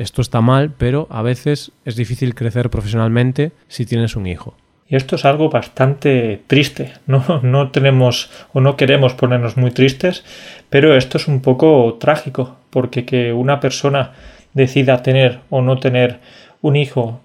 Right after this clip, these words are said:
Speaker 2: debido a las circunstancias económicas, políticas, etcétera, de un país, es algo terrible. Es cierto que no es muy fácil conciliar la vida laboral y la vida personal, ¿sí? Y además los permisos de maternidad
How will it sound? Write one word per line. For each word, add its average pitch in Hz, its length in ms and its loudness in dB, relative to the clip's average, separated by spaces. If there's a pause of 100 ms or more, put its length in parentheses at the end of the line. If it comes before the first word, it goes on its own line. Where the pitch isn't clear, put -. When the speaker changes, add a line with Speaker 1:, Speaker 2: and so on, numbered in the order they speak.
Speaker 2:
debido 123 380 2
a - 20 4
las 117 200 2
circunstancias 127 1080 -2 (120)
económicas, 139 640 0
políticas, 131 720 -2
etcétera, 135 440 -2
de 120 80 -2
un 120 100 -6
país, 135 540 -6 (480)
es 139 120 -14
algo 131 200 -2
terrible. 131 520 -2 (600)
Es 147 200 -4
cierto 147 320 0
que 135 120 -4
no 127 100 2
es 120 100 0
muy 123 140 0
fácil 135 540 0
conciliar 123 600 0
la 120 100 -2
vida 123 220 0
laboral 117 500 -4 (260)
y - 100 -8
la 131 100 0
vida 113 600 -4
personal, 127 540 -4 (360)
¿sí? 139 300 -8 (320)
Y 147 60 0
además 131 360 0
los 156 160 0
permisos 135 500 -2
de 151 80 -4
maternidad 123 720 -2